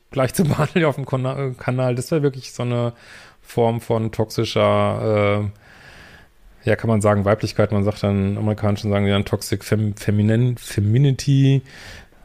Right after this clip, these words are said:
Äh, ist vielleicht ein bisschen unscharfe Übersetzung, aber ihr wisst, was gemeint ist. Und, ähm, das sieht dann eben so aus, so, ne? Also wenn du das hast in deinem Leben, weißt du, worum es <laughs> geht, ne? Ist kein Zufall,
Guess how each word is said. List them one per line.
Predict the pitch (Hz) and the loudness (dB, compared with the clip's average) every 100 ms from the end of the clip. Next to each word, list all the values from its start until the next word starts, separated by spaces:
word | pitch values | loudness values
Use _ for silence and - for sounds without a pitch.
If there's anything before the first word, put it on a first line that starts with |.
| - | -4
Äh, | 117 110 110 107 107 107 | 2 4 6 6 4 0
ist | - | -2
vielleicht | 104 101 110 | -2 -2 -2
ein | |
bisschen | 104 110 | -2 0
unscharfe | 113 - 104 120 | 0 2 2 2
Übersetzung, | 110 107 107 - 107 104 | 0 2 0 0 -2 2
aber | 104 | 2
ihr | 101 | 2
wisst, | 107 110 | -2 -4
was | 104 | -4
gemeint | 110 104 104 117 | -2 0 0 0
ist. | 113 - | -2 -2
Und, | 107 110 107 107 104 - | -2 0 0 -2 -4 -2
ähm, | 110 107 107 107 110 | 0 2 0 -2 -2
das | - - | -4 -2
sieht | 117 | 0
dann | 123 120 | 0 0
eben | 131 | 0
so | 123 185 95 | 4 4 4
aus, | 101 104 - | -2 -2 -4
so, | 101 | -2
ne? | 107 143 | 0 0
Also | 117 110 | -2 0
wenn | 107 113 | -2 0
du | 110 | 0
das | 113 110 - - - - - - - _ _ - | 0 -2 -10 -16 -20 -20 -20 -20 -20 _ _ -6
hast | 135 156 - | -4 -2 -2
in | 151 | 0
deinem | 147 143 | 0 0
Leben, | 147 147 151 151 151 156 160 131 | 0 2 2 0 -2 -4 -6 -12
weißt | 120 123 180 | -4 -2 0
du, | 208 | 0
worum | 208 | 0
es | 226 | 0
<laughs> | - - | -2 0
geht, | 208 - 220 208 - | 0 2 0 0 -2
ne? | 185 - - - 208 - - | -4 -4 -10 -4 -4 -4 -2
Ist | 202 170 - | -2 -2 -6
kein | - 151 165 | -4 -4 -2
Zufall, | 165 170 170 156 151 156 160 | 0 0 2 4 4 4 0